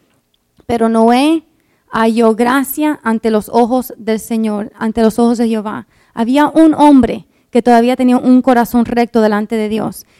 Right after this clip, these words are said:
Y gracias a Dios por este único hombre que Dios lo miró y le dijo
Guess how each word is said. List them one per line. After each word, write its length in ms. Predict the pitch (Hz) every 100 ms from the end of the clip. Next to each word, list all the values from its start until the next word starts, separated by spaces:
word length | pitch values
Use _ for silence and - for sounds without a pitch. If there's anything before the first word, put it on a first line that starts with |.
| _
Y 80 | 233
gracias 460 | 247 294 330 294
a 80 | 269
Dios 280 | 254 277 269
por 140 | 254
este 380 | 254 269 - 269 -
único 380 | 262 285 302 285
hombre 500 | 262 262 240 196 185 _ _ _ _ _
que 140 | - 233
Dios 340 | 247 269 -
lo 120 | 294
miró 360 | 277 254 262 269
y 100 | -
le 120 | 240
dijo 320 | 233 254 233